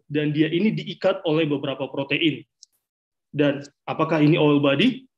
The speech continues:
Tapi sebelum kita ke sana, kita harus mengerti dulu, tidak afdol dong kalau seandainya kita tidak mengerti peranan lemak bagi kita, hewan, dan juga tanaman.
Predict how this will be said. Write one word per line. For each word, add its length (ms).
Tapi 240
sebelum 240
kita 160
ke 160
sana, 240
kita 240
harus 160
mengerti 400
dulu, 240
tidak 320
afdol 160
dong 240
kalau 160
seandainya 560
kita 160
tidak 240
mengerti 560
peranan 480
lemak 320
bagi 560
kita, 560
hewan, 320
dan 160
juga 240
tanaman. 480